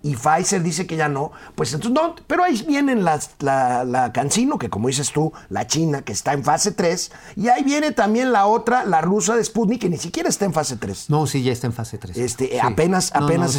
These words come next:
Speaker 1: están
Speaker 2: sí
Speaker 1: por,
Speaker 2: está. No,
Speaker 1: este,
Speaker 2: sí está.
Speaker 1: por aprobar.
Speaker 2: Es más, ahí les va una exclusiva interplatanaria intergaláctica, ¿sí?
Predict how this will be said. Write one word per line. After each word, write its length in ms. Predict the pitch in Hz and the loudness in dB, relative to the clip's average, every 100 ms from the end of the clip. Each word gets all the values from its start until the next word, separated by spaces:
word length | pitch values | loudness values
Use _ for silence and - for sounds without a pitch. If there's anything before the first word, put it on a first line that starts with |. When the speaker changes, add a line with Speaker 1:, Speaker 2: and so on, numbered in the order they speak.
| 131 | 0
Speaker 1:
están 140 | 151 | 2
Speaker 2:
sí 60 | 135 | 2
Speaker 1:
por, 180 | 143 113 | 0 0
Speaker 2:
está. 160 | 110 | -2
No, 80 | 131 | -2
Speaker 1:
este, 120 | 107 | 0
Speaker 2:
sí 60 | 139 | 0
está. 140 | - 117 | -2 -2
Speaker 1:
por 80 | 113 | -2
aprobar. 260 | 101 151 | -2 0
Speaker 2:
Es 60 | 147 | 0
más, 180 | 156 - - - | 0 -4 -12 -4
ahí 140 | 156 196 | 0 2
les 120 | 180 | 2
va 60 | |
una 140 | 226 226 | 2 0
exclusiva 360 | - 120 147 | -2 -6 -2
interplatanaria 640 | 165 147 - 90 92 107 120 | -2 -4 -8 -12 -8 -4 -4
intergaláctica, 800 | 120 95 - - - - - - | -6 -8 -10 -10 -10 -10 -20 -18
¿sí? 120 | 113 | -20